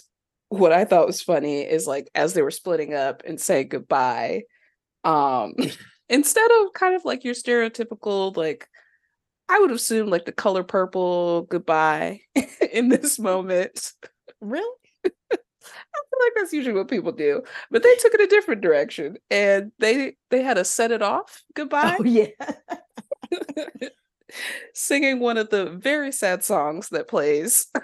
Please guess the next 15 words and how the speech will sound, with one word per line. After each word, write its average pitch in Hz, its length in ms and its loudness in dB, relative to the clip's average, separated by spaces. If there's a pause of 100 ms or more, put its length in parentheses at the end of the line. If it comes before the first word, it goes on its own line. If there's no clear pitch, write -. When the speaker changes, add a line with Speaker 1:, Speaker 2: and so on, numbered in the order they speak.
(380)
Speaker 1:
<laughs> 311 540 -10
as, 190 360 -2
um, 160 520 -2 (600)
kind 403 100 2
of 302 60 0
the 220 80 2
rolling 196 400 0
credits, 156 640 -2
and 175 300 -2
it's, - 320 -6
uh, 160 360 -2 (160)
"You 208 260 -6
Are 196 60 -8
My 190 180 -10
Sister. - 680 -8